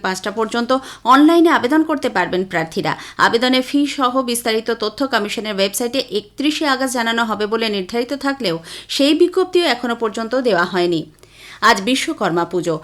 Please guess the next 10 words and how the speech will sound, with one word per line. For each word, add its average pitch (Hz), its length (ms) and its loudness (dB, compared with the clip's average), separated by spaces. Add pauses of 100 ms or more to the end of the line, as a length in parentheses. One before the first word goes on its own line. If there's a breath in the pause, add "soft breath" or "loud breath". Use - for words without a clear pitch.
(240 loud breath)
রাজ্য 240 320 4
জুড়ে 285 260 4
কলকারখানা 240 600 0
সহ 254 280 -6
নানা 214 300 -2
প্রতিষ্ঠানে 233 600 -6
যন্ত্র 196 400 0
তথা 196 360 -4
শিল্পের 202 480 -6
দেবতা 180 360 -2